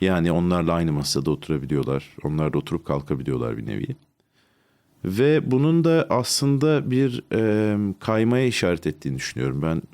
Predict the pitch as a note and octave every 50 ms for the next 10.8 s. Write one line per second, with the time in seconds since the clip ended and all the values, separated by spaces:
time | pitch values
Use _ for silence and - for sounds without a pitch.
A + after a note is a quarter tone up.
0 | - D#2+ D2+ D2 D#2 D2+ - - - - C2+ C2+ - F#2 G#2+ G#2 G2 - - F#2
1 | - - G2 F#2+ G2 G2 G2+ G2 F#2 F#2+ G2 - - - - _ _ _ - -
2 | - - - - _ _ - D2+ D#2 E2+ G2+ G#2 A2 A#2+ A#2+ G#2 G2 G2 F#2 G2+
3 | G2 F2 D2+ C2 B1 C#2 C2+ B1+ - - - - B1+ B1+ B1 G#1+ - - _ _
4 | _ _ - - D2+ D#2 D#2 - - - D#2 - - D#2 D2+ D2+ D2+ D2 C#2+ D2
5 | D2 D#2+ D#2+ D#2 F2 F2 D2+ D#2+ D2 C2+ D2 C#2 C#2+ C#2+ - - - D2 D2+ E2
6 | E2+ D#2 - - D#2+ D2 - - D#2 D2+ D2+ D2 C#2+ D2 D2 C#2+ - - C#2 C#2
7 | - - C2 A#1+ A1+ B1+ B1 A#1+ B1+ - - _ _ _ _ - - - - _
8 | _ _ _ _ _ _ - E2+ E2 - - D2+ D2 D2 B1+ C#2 C#2 B1+ B1 -
9 | - C#2+ D2 F#2 A#2 C3+ - _ _ _ - E2+ F2 E2+ E2+ E2 - D2+ C#2+ C2
10 | - - B1+ A#1 A#1 - - _ - C#2 C#2+ C#2+ C2+ A2+ G#2+ -